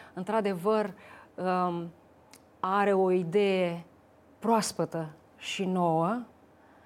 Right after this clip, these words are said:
Eu cred foarte mult în, în tineri și ideile, ideile noi care vin. Um, și în educație,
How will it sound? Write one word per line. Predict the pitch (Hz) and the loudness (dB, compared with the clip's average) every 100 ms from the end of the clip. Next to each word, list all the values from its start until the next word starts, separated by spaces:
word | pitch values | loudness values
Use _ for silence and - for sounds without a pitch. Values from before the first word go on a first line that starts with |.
| - - - - - _ _ | -20 -20 -20 -20 -20 _ _
Eu | 196 214 | 0 2
cred | 262 254 | 2 0
foarte | 247 254 220 | 2 2 2
mult | 196 190 | 0 -2
în, | 185 180 180 - | 0 -2 -2 -6
în | 180 180 170 165 160 | -4 -2 0 -2 0
tineri | 214 196 175 | 0 2 0
și | - | -2
ideile, | 175 180 180 170 165 160 - 175 - | -2 0 0 0 -2 -4 -6 -6 -4
ideile | 175 175 175 165 | -2 -2 -2 -2
noi | 170 175 | -2 -2
care | 156 175 170 | -2 -2 -2
vin. | 156 160 147 - - - - | -2 -4 -4 -8 -16 -12 -2
Um, | 190 185 185 185 170 - | 2 2 0 0 -4 -6
și | - - | -2 2
în | 254 | 4
educație, | 226 226 226 196 - 170 170 | 2 2 0 0 -2 -4 -4